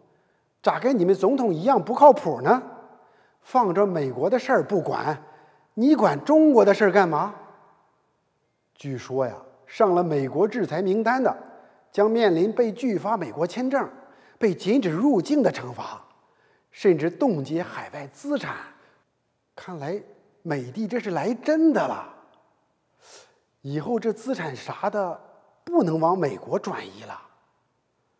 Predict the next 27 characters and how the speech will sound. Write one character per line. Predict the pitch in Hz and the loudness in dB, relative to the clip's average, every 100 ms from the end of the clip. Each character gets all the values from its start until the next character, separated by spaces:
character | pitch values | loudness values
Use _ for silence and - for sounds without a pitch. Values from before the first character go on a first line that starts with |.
| _ _ _ _ _ _ | _ _ _ _ _ _
哎， | 131 131 - - - _ _ _ _ _ _ _ _ _ _ _ | -6 -6 -8 -14 -20 _ _ _ _ _ _ _ _ _ _ _
本 | 160 135 | -6 -4
来 | 147 | -4
我 | 185 220 | -4 -4
党 | 214 147 117 | -6 -10 -10
官 | 185 208 202 | -8 -6 -6
员 | 175 | -8
的 | 220 | -8
中 | - 262 254 | -8 -4 -4
国 | 196 254 | -4 -4
梦 | 269 | -4
做 | 247 320 240 | -4 -4 -2
得 | 175 | -2
挺 | 175 - 185 339 | -4 -8 -4 -4
好 | - 156 - | -2 -4 -4
的， | - - _ _ _ _ _ _ _ | -18 -20 _ _ _ _ _ _ _
现 | - 240 208 | -12 -6 -4
在 | 196 | -2
可 | 147 160 | -2 -4
好， | - - - _ _ _ _ _ _ _ | -6 -12 -18 _ _ _ _ _ _ _
都 | 320 330 320 | 0 2 4
被 | 302 262 | 2 2
美 | 226 | 2
国 | 214 277 | 2 0
给 | 294 | -2
搅 | 294 262 175 208 | 2 2 2 0
了。 | 277 | 0